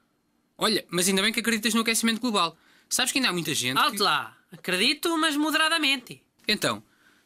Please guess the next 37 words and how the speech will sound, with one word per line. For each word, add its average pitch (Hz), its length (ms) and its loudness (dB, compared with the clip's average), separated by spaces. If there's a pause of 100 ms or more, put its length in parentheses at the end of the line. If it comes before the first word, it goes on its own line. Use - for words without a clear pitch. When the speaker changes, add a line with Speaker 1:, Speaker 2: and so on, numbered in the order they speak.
(240)
Speaker 1:
pá, - 80 0
ainda 220 200 0
há - 20 -2
dias 196 260 2
li 190 160 -2
que 180 100 -2
as 165 60 0
últimas 175 320 -4
duas 196 180 2
décadas 151 420 -2
tinham 214 160 0
sido 175 180 0
as 165 80 0
mais 202 180 0
quentes 208 240 -2
em 214 80 -2
quatrocentos 214 460 -2
anos. 170 300 -2 (340)
Já - 140 0
é - 20 2
um 226 80 2
facto - 300 0
Speaker 2:
É - 20 -6
Speaker 1:
assumir 226 220 0
Speaker 2:
pá, 226 100 2
quatrocentos 247 420 0
anos. 247 440 -2 (360)
Pá, - 140 0
sim 302 180 2
vou 254 140 2
fiar-me 262 260 2
agora 254 240 2
nos 247 140 -2
termómetros 247 320 2
da 247 80 2
Idade 233 220 2
Média. 185 360 -2